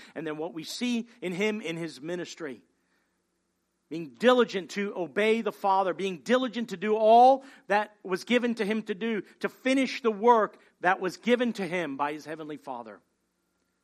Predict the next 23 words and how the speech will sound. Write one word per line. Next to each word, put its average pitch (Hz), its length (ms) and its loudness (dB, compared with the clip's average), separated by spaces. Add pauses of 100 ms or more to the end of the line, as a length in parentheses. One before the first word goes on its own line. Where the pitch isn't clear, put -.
(680)
A 117 40 -16
work 196 340 4
that - 180 -6
took 214 220 -2
him 214 140 -4
to 202 120 -10
the 185 80 -10
cross, - 640 -10 (1800)
where 113 120 -18
he 113 80 -16
diligently 208 680 0
laid 190 320 0
down 185 280 -4
his 160 200 -10
life 143 400 -6 (140)
for 131 240 -14
us, - 380 -14 (2000)
diligently 208 580 0
fulfilling 180 760 -4
this 160 160 -10
plan 214 460 -6
of 175 120 -6
redemption 151 760 -8